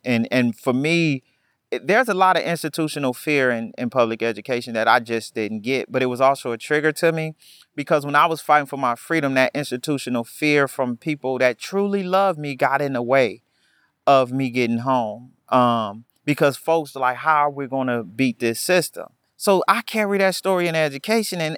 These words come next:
and really working with education and educational leaders. I, I, I retired from educate, not retired, resigned in twenty nineteen. And now I, I,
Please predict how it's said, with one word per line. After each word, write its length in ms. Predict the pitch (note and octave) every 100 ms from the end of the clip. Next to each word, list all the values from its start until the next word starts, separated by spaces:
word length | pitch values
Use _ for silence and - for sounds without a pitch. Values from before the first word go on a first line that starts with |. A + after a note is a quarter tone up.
| -
and 320 | D#3+ D3 C#3+
really 220 | F#3+ G3+
working 420 | D3 F3 G3+ G3
with 180 | E3+ D#3 -
education 760 | E3+ D#3 D3+ F3+ F#3 F3 F#3+
and 100 | D#3+
educational 640 | D#3 D#3 D3+ D#3+ D#3 C#3+ C3+
leaders. 380 | D3 F#3 F#3 F3+ - -
I, 220 | - E3+ - - -
I, 180 | D#3 E3 _
I 160 | F#2 F#3+
retired 540 | F#3+ D#3 F#3+ G3 F#3+
from 160 | E3+ D#3
educate, 480 | D3+ C#3+ D#3 D#3 - -
not 220 | - E3 B2
retired, 400 | A2+ D3 C#3+ C3
resigned 680 | C3 A#2 E3 F3+ D#3+ C#3 -
in 100 | C#3
twenty 300 | - D3+ C#3+
nineteen. 680 | C#3 C3 C3 E3+ E3+ D#3 C#3+ - _ -
And 280 | D3 C#3+ -
now 260 | D3 E3+
I, 220 | D#3+ C#3+ -
I, 220 | B2+ C#3